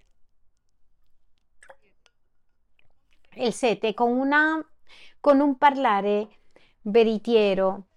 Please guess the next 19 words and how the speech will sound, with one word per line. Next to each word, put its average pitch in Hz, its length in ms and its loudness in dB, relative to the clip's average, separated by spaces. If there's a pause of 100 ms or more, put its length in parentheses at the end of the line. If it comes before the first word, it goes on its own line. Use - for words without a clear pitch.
(120)
con 226 160 0
la 220 140 4
potenza 233 640 0
di 254 180 -4
Dio, 196 520 -2 (560)
con 233 180 -2
le 220 140 2
armi 247 680 2 (140)
della 208 380 -2
giustizia 240 840 -6 (100)
a 196 120 -6
destra 233 580 -2 (280)
e 233 160 -2
a 214 140 0
sinistra. 185 680 -10 (680)
Perché 349 340 2
Paolo 208 760 0
è 226 80 -4 (160)
reagito 220 800 -2